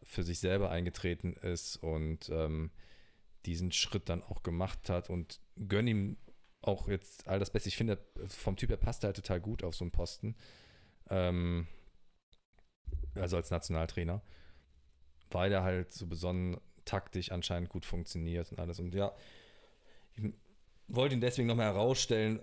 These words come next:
für das, was er auch jetzt in zwei Jahren bei Bayern erreicht hat. Ich meine, das ist halt dafür, dass er da so reingeschmissen wurde und gar nicht geplant war, dann im letzten Jahr das Triple zu holen, dieses Jahr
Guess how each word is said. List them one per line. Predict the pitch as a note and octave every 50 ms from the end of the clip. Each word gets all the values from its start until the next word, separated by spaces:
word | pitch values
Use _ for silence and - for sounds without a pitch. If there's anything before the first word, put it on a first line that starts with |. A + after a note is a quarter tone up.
| - G2 G#2 G#2
für | - - - A2 F2+
das, | E2+ - G#2+ G#2+ G#2+ - -
was | G2 G2 - -
er | G2+ F2 F2
auch | F2+ - -
jetzt | - - -
in | F2 E2+
zwei | - - E2 - F2+ F2+
Jahren | F#2 G2+ G2 D#2+
bei | D#2+
Bayern | D2+ D2+ E2+ F#2 F2+ E2
erreicht | D#2+ D2+ D2+ D#2+ G2 G#2+ - - -
hat. | D#2+ - -
Ich | - -
meine, | E2 D#2 D#2+
das | E2+ -
ist | - - - -
halt | F2+ E2+ - - - -
dafür, | F#2 F#2 - F#2 F2+
dass | F#2 F#2 F#2+
er | G2 F#2
da | F#2+ F#2+ F#2+ F#2+ F#2
so | F2+
reingeschmissen | F2 F#2 G2 G#2+ G#2+ G2+ - - A2 G2+ - G#2+ G#2 F#2+
wurde | G2+ G#2 G#2+ G#2+ G#2 G2 F#2+ F2+ F2+ F#2+ - - - - -
und | - - G#2+ G#2 -
gar | - G#2 F#2+ G2
nicht | F#2+ -
geplant | - - - - G2 F#2 G#2 A#2 A#2+ -
war, | C#3 B2+ C3 - - - - - - - - - - - - -
dann | - F#2+ F#2+ G2 G2 F#2+
im |
letzten | F#2+ G2 G2 - -
Jahr | G2 F#2+
das | F#2 -
Triple | - - A#2 - - A#2+
zu | - - B2+ A#2 A2
holen, | A#2 A#2 A#2 A#2+ B2 B2+ B2 - - - - - - - - - - - - - - - - - - - - - - - - -
dieses | G#2+ G2+ G2+ G2 - -
Jahr | G2+ F#2 F#2 F2+ - - -